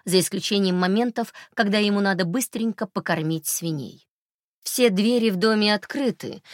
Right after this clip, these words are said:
и я не могу украдкой прочитать страничку из книжки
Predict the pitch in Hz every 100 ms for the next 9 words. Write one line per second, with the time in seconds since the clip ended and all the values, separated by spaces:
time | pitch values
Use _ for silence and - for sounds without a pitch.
0 | - - 196 196 202 208 208 214 196 160
1 | - 208 214 - 156 - 156 - - 190
2 | 165 - 175 170 208 214 - 151 - -
3 | 151 135 - 117